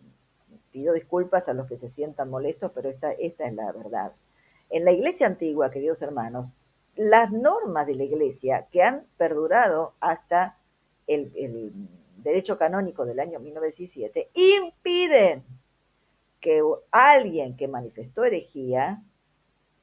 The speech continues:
sea elegido válidamente para los cargos jerárquicos. En la Iglesia antigua habla de dos requisitos. La adhesión inquebrantable a la fe católica, a los dogmas, inquebrantable,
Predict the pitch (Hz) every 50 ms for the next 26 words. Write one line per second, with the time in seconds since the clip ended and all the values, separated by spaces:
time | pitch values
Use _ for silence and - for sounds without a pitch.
0 | _ _ - - 170 175 180 196 214 208 - _ _ - 165 147 123 123 113 110
1 | 110 - 247 233 170 120 117 120 117 127 143 165 175 208 233 220 156 143 147 160
2 | - 254 240 233 139 120 104 92 120 _ - 147 151 170 160 - - 135 170 214
3 | 294 _ _ _ _ _ - - _ _ _ _ _ _ _ _ _ _ _ _
4 | _ _ _ _ _ _ _ - - _ - 160 185 180 220 277 285 277 - 254
5 | 247 254 - 320 302 294 262 254 262 269 254 226 208 202 196 202 302 311 330 349
6 | 349 302 226 160 160 147 151 - 127 127 - 113 92 - - 113 110 90 _ _
7 | _ _ _ _ _ _ _ _ _ _ _ _ _ _ _ _ _ _ _ _
8 | _ _ _ _ _ _ _ _ - 165 185 180 185 190 185 190 190 190 - 294
9 | 320 339 320 269 208 - - 185 175 170 - 160 165 160 - - 285 330 370 370
10 | 302 254 180 147 139 135 - - - 139 165 135 - - 135 120 113 123 123 -
11 | 170 151 143 135 139 135 160 220 269 320 330 269 - - - 151 147 139 135 -
12 | _ - 330 339 339 339 302 - 302 302 302 - 254 254 269 277 277 269 269 262
13 | 262 254 233 196 - -